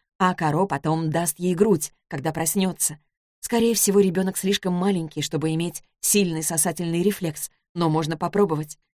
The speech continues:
Я достаю еще несколько ампул морфина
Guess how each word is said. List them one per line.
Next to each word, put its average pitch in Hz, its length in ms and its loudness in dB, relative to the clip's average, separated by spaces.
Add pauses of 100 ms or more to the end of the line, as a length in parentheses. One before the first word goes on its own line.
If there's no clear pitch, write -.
(240)
Я 220 140 2
достаю 202 560 4
еще 196 400 0
несколько 156 600 0
ампул 156 280 -2
морфина 143 460 -4